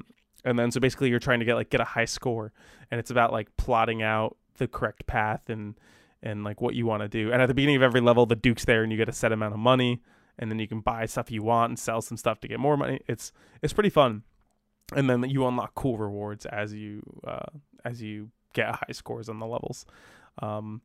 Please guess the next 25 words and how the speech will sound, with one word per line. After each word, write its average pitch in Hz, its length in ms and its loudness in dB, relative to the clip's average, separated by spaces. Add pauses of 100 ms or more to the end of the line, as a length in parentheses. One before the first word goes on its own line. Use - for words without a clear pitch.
(560)
I 123 100 6
know 131 180 8
there's, 120 200 4
like, 113 200 0
you 139 80 2
can 131 100 -4
get, 127 140 0
like, 123 160 -6
an 117 80 -6
insane 113 400 -2
magnum. 120 400 2
You 135 120 0
can 127 160 0
unlock 120 420 0
the, 117 400 -4
all 117 220 2
of - 160 -8
Chris's 127 400 -6
weapons 127 460 2
to 123 120 -4
use 127 480 4
in 131 180 0
the 127 80 2
main 131 220 0
campaign. 127 680 0